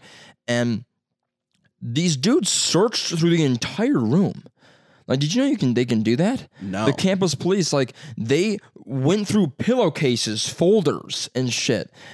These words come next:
Speaker 1: Like, I was, like, going through the shoes in the closet, checking for
Speaker 2: That
Speaker 1: more
Speaker 2: seems,
Speaker 1: alcohol
Speaker 2: like,
Speaker 1: and drugs.
Speaker 2: very not okay.
Speaker 1: And I was like, "Dude, what the fuck?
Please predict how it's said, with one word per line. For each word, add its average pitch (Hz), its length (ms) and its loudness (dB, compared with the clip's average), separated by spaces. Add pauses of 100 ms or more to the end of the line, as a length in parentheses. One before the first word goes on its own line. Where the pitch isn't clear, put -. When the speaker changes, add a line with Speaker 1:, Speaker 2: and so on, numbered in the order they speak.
Speaker 1:
Like, 127 160 2
I 165 80 2
was, 180 200 2
like, 170 80 4
going 175 180 4
through 156 120 -6
the 156 80 2
shoes 180 500 2
in 135 60 0
the 131 100 0
closet, 143 540 0
checking 139 260 -2
for 127 140 -2
Speaker 2:
That 135 100 4
Speaker 1:
more 139 100 4
Speaker 2:
seems, 156 260 4
Speaker 1:
alcohol 123 260 6
Speaker 2:
like, 117 120 4
Speaker 1:
and 107 140 2
drugs. 120 380 4
Speaker 2:
very 107 320 2
not 92 260 0
okay. 82 260 -2
Speaker 1:
And 147 100 0
I 165 40 0
was 180 160 0
like, 185 180 -2
"Dude, 156 200 2
what 123 440 -2
the 330 100 -2
fuck? - 520 -4